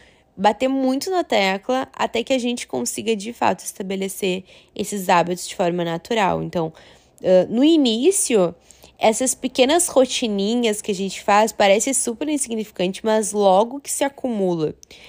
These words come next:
elas alimentam ganhos maiores e maiores e maiores, se multiplicam em um grau que supera qualquer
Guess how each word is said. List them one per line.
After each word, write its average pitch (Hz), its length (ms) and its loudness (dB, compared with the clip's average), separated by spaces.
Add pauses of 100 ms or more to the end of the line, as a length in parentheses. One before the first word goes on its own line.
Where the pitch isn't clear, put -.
(140)
elas 190 320 2
alimentam 208 680 -2 (460)
ganhos 214 600 4
maiores 202 580 4
e 226 40 -2
maiores 190 460 0
e - 20 -6
maiores, 185 360 0
se - 120 -4
multiplicam 220 1000 -4 (500)
em 254 140 0
um 269 160 4
grau 247 340 6
que 294 140 -2
supera 247 720 2 (580)
qualquer 320 880 4